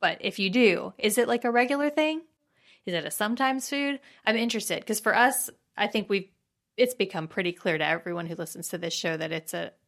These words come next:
it's a regular thing. But I, you're right, Dave. Different families do things differently. I'm interested.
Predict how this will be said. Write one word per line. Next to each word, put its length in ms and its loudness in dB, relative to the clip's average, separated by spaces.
it's 180 -2
a 60 0
regular 380 0
thing. 340 -8
But 160 -2
I, 200 -4
you're 200 4
right, 260 4
Dave. 300 -2
Different 480 -2
families 540 -4
do 100 -2
things 260 -6
differently. 440 -8
I'm 120 -4
interested. 580 -6